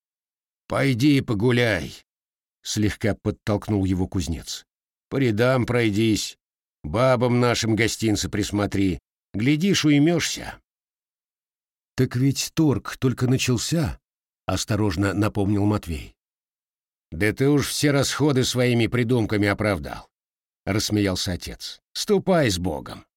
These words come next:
я теперь и сам управлюсь. Деньги-то есть?» «Имеются», отмахнулся парень, выходя из-за прилавка.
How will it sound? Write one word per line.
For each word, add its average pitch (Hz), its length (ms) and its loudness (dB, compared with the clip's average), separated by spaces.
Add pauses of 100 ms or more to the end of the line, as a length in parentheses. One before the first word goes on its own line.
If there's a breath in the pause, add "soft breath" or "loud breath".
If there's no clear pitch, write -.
(180)
я 107 200 2
теперь 135 260 -2
и 127 60 2
сам 110 400 2 (300)
управлюсь. 98 720 -4 (420)
Деньги-то 104 580 2
есть?» 110 500 2 (560)
«Имеются», 123 800 0 (540)
отмахнулся 101 680 -2
парень, 117 380 0 (380)
выходя 92 560 0
из-за 92 380 -4
прилавка. - 640 -10